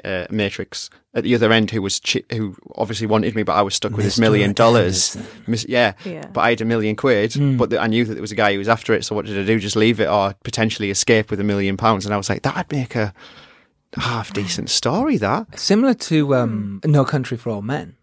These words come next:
Speaker 1: Yeah. But either way, it just shows you that these ideas just come out of nowhere.
Speaker 2: Yeah, they do. Um,
Speaker 3: Yeah.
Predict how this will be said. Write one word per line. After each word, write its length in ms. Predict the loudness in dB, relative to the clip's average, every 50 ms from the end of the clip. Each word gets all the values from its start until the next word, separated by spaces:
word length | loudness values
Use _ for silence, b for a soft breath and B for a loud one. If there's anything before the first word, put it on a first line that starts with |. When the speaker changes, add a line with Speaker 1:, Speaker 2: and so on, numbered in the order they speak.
| _ -2
Speaker 1:
Yeah. 280 | 0 2 2 0 -2 -6 _ _
But 100 | 2 2
either 180 | 4 4 6 6
way, 140 | 6 4
it 40 | 4
just 160 | 2 -2 -6
shows 260 | -4 -2 0 0 0 -2
you 80 | -2 -2
that 160 | -2 -2 -2
these 200 | -4 -4 -2 -2
ideas 800 | -2 -2 -2 0 0 0 0 -2 -2 -6 -8 -10 -12 -12 -16 _ _ _ _ _ _ _ _ -20 -18 _ -10
just 180 | -10 -8 -6
come 160 | -4 -2 -2
out 140 | 0 -2 -2
of 100 | -2 -4
nowhere. 480 | -2 0 2 2 2 2 2 0 -2 -4 -4
Speaker 2:
Yeah, 180 | -4 -4 -4 -6 -8 -8
they 80 | -6
do. 280 | -4 -4 -4 -4 -4 -8 -12 _ _ _ -2
Um, 220 | 0 0 0 0
Speaker 3:
Yeah. 140 | -2 -4 -6